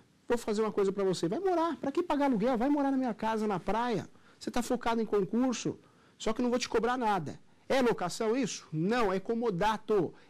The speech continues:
É o empréstimo gratuito. Vamos dizer que esse cunhado aí, o seu cunhado, vire pra você e fale, "Não, já que você tá fazendo isso por mim,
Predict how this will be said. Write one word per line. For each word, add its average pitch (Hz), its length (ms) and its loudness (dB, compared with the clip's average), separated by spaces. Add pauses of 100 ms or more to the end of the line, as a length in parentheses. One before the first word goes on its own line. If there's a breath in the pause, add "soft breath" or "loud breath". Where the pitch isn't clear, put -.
É 190 80 -4
o 214 80 2
empréstimo 196 640 0
gratuito. 208 560 0 (800 loud breath)
Vamos 294 200 2
dizer 262 180 2
que 254 80 -2
esse 220 240 -2
cunhado 185 460 2
aí, 180 200 2
o 175 140 0
seu 170 160 2
cunhado, 185 300 0 (560 loud breath)
vire 190 300 0
pra 175 80 2
você 170 200 0
e - 80 0
fale, 175 120 -2
"Não, 139 180 0
já 185 160 -2
que - 80 -6
você 196 80 0
tá 180 140 -2
fazendo 165 340 2
isso 156 200 -2
por 202 160 4
mim, 247 100 4